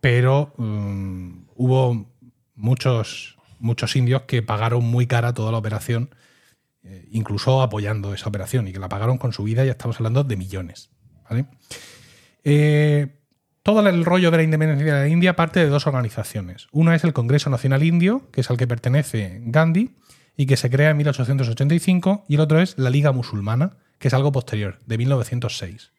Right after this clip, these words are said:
Sin spoiler, la independencia de la India fue en mil novecientos cuarenta y siete, es decir, que esto es algo que se lleva ahí rumiando mucho, mucho tiempo. Estos dos movimientos comienzan como muy ilustrados,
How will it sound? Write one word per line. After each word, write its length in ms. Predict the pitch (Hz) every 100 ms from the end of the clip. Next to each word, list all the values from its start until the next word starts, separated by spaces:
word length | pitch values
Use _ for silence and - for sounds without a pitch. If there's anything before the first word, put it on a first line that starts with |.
| _ _ _ _ _ _
Sin 240 | _ - 110
spoiler, 560 | - 139 135 160 202 -
la 100 | 120
independencia 380 | 113 110 110 123
de 40 |
la 80 | 120
India 220 | 131 156
fue 200 | 165 131
en 140 | 139 117
mil 260 | 117 131 123
novecientos 360 | 110 123 147
cuarenta 320 | - 131 107
y 60 | 101
siete, 400 | - 165 143 92
es 100 | - 110
decir, 260 | 101 113
que 100 | -
esto 160 | 110 127
es 100 | 120
algo 280 | 120 127 143
que 120 | 131
se 120 | -
lleva 200 | 110 113
ahí 100 | 117
rumiando 560 | 120 117 123 123 147 - _ _ _
mucho, 480 | 127 117 - 107 98
mucho 320 | - 123 - 101
tiempo. 320 | 92 87 - _ - - -
Estos 300 | 160 - 196 165
dos 240 | 175 170
movimientos 460 | 160 156 160 156 160
comienzan 720 | - 135 151 143 160 170 165 _ _ _
como 220 | 123 127
muy 140 | 151
ilustrados, 580 | 143 117 - 98 90 -